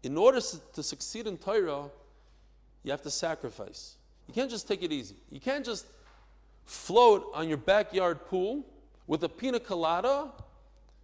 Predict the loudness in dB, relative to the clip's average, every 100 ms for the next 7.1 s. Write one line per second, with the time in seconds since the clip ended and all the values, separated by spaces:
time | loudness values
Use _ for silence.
0 | -20 -20 -6 -2 0 -2 -2 -4 -4 -4
1 | -2 -4 -4 -6 -8 -8 -10 -10 0 2
2 | 2 0 -2 2 6 6 6 2 0 0
3 | 0 0 -2 -6 -20 -10 -8 -6 -6 -4
4 | -2 -2 -2 -4 -8 -2 -2 -2 -6 -4
5 | -4 -4 -8 -18 -20 -20 -20 -12 4 6
6 | 6 6 4 6 4 4 -2 -4 -6 -12